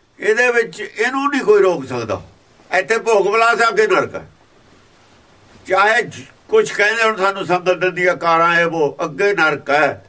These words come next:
ਚਾਹੇ ਤੇਰੀਆਂ ਆਪਣੀ ਜੇਬ ਚੋਂ ਨਾ, ਚਾਹੇ ਸੰਗਤ ਦੀ।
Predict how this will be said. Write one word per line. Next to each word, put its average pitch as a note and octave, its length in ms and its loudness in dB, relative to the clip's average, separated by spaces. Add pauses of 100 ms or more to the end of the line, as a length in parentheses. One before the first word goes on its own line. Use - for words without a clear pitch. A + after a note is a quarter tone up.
(260)
ਚਾਹੇ F#3 220 0
ਤੇਰੀਆਂ F#3+ 280 -2
ਆਪਣੀ F3+ 300 -2
ਜੇਬ A3 240 0
ਚੋਂ A3+ 140 -2
ਨਾ, A3 140 -2
ਚਾਹੇ G3 200 2
ਸੰਗਤ C3+ 320 -4
ਦੀ। G#2 200 -14